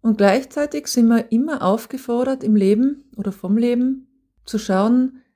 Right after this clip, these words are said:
was stärkt mich, was stärkt mich, unabhängig jetzt von Krise, was stärkt mich, was gibt mir Kraft,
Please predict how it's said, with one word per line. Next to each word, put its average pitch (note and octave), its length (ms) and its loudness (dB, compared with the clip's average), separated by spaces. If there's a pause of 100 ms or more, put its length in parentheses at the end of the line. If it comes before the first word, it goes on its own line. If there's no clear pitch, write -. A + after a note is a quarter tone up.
(220)
was G#3+ 160 -8
stärkt A3 460 0
mich, F#3+ 400 -6
was A#3+ 120 -12
stärkt G3 440 -4
mich, F3 280 -14 (100)
unabhängig A3+ 460 -2
jetzt G3+ 160 -2
von G3 160 -4
Krise, F#3+ 480 -4
was G#3 180 -6
stärkt G3 540 -4
mich, - 300 -16 (380)
was G#3 180 -6
gibt A3+ 240 -2
mir G3+ 100 2
Kraft, - 580 -10